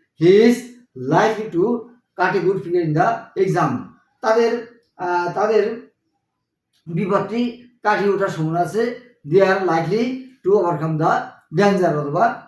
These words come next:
প্রবলেম। এভাবে আমরা শত শত বাক্য আমরা তৈরি করতে পারবো। যেমন, হ্যাঁ, আহ, তার,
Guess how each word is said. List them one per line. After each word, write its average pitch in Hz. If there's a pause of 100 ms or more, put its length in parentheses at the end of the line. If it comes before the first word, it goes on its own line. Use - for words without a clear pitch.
প্রবলেম। 160 (280)
এভাবে 262
আমরা 190 (120)
শত 220
শত -
বাক্য 160
আমরা 160 (180)
তৈরি 240
করতে -
পারবো। 143
যেমন, 190 (240)
হ্যাঁ, 190 (220)
আহ, 165 (280)
তার, 208